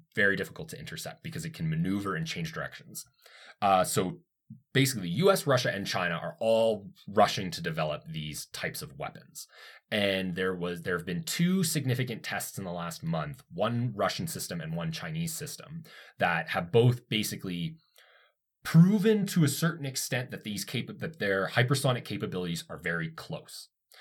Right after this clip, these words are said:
So they're, both tests still slightly missed their intended target, their practice targets,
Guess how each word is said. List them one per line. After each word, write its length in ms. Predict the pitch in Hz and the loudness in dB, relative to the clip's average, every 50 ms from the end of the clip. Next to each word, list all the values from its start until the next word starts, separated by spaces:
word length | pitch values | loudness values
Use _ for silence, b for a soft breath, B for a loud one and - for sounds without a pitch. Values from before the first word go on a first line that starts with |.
| B B B B B | B B B B B
So 500 | B - 117 101 95 90 90 90 85 - | B 2 4 4 6 4 4 2 -2 -4
they're, 440 | - 104 104 101 98 98 101 - - - | -2 0 0 0 0 0 -2 -4 -8 -12
both 460 | 87 82 - 123 139 151 147 147 - - _ - | -4 2 4 6 6 6 4 2 -4 -10 _ -6
tests 420 | - - 120 110 - - - - - | -2 0 0 0 0 -4 -8 -8 -8
still 260 | - - 127 120 120 | -6 -4 -2 -2 -2
slightly 520 | 120 - - - - 104 95 - 104 104 | -2 -2 -4 -2 -2 -2 -2 -2 -4 -4
missed 400 | 101 98 98 95 - - - 90 | -4 -2 -4 -4 -6 -8 -8 -8
their 320 | 85 85 85 85 82 80 - | -6 -4 -4 -4 -4 -6 -8
intended 520 | - 90 82 - - 101 92 85 82 80 80 | -10 -10 -8 -8 -6 -6 -4 -4 -6 -6 -6
target, 480 | - - 78 76 76 90 82 - - | -6 -6 -4 -4 -4 -4 -6 -6 -6
their 120 | - 85 73 | -6 -8 -6
practice 400 | - - - 82 - - 107 - | -6 -4 -4 -4 -4 -4 -8 -6
targets, 440 | - - 120 113 127 156 165 160 | -2 -2 -2 0 0 -2 -4 -4